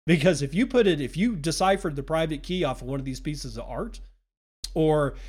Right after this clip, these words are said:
you found the quote unquote private key or a, you know, twenty-four word seed word somewhere that was buried in New York City, which people used to do all the time, you knew whether you won, and you didn't have to ask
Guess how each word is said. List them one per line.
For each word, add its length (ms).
you 180
found 400
the 180
quote 260
unquote 360
private 380
key 300
or 160
a, 120
you 300
know, 340
twenty-four 520
word 280
seed 300
word 320
somewhere 320
that 160
was 160
buried 400
in 100
New 100
York 260
City, 340
which 220
people 260
used 220
to 80
do 160
all 160
the 80
time, 500
you 240
knew 320
whether 260
you 220
won, 260
and 180
you 120
didn't 180
have 220
to 120
ask 320